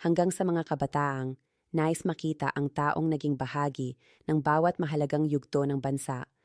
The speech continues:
sa loob ng halos isang siglo. Sa kabila ng lahat ng kontrobersya, hindi maikakailang si Juan Ponce Enrile ay isang simbolo ng tibay,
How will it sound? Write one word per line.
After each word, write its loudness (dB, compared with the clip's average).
sa -2
loob 4
ng 0
halos 0
isang -2
siglo. -4
Sa -4
kabila 2
ng 2
lahat 0
ng -2
kontrobersya, -2
hindi 2
maikakailang 2
si -4
Juan 2
Ponce 0
Enrile 2
ay -2
isang -4
simbolo 2
ng 0
tibay, -4